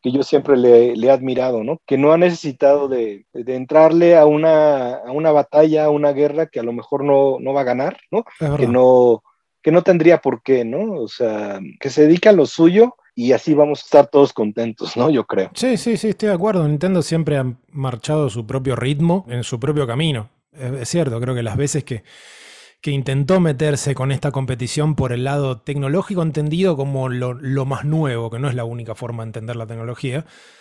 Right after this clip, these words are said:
Speaker 2: no le fue bien.
Speaker 1: Sí.
Speaker 2: Es decir, no, no, ¿para, para qué correr? O sea, Nintendo nunca corrió.
Speaker 1: Sí, totalmente.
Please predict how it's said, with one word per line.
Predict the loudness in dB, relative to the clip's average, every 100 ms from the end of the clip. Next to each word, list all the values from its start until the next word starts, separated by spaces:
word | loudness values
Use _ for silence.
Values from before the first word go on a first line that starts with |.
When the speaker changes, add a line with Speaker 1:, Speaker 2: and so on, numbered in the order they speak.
| _ _
Speaker 2:
no | -8
le | -6
fue | -4
bien. | -4 -6 -10
Speaker 1:
Sí. | -10 -2
Speaker 2:
Es | 0
decir, | 0 -2
no, | -6 -8 -8 -8
no, | -8 -6 -6 -4
¿para, | -6 -8
para | -10 -10 -6
qué | -6
correr? | -4 -2 -2 -2
O |
sea, | -6
Nintendo | -6 -4 -2 -2
nunca | -4 -6 -8
corrió. | -4 -2 -2 -6 2
Speaker 1:
Sí, | 6 8 8
totalmente. | 8 6 6 2 2 0 -2